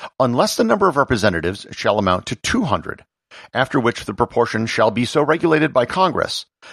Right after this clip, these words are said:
that there shall not be less than two hundred representatives, no more than one representative for every fifty thousand persons.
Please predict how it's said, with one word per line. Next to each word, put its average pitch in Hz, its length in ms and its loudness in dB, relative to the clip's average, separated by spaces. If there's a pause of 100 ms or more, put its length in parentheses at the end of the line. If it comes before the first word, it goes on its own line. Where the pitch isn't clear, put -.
(120)
that 117 120 2
there 120 80 2
shall 110 200 2
not 123 200 0
be 160 100 0
less 127 280 0
than 107 140 -2
two 240 200 -2
hundred 110 320 0
representatives, 76 680 -4 (360)
no 135 160 2
more 135 180 2
than 113 180 2
one 190 200 2
representative 107 640 2 (160)
for 120 180 2
every 120 320 -2
fifty - 380 -2
thousand 101 420 0
persons. - 560 -4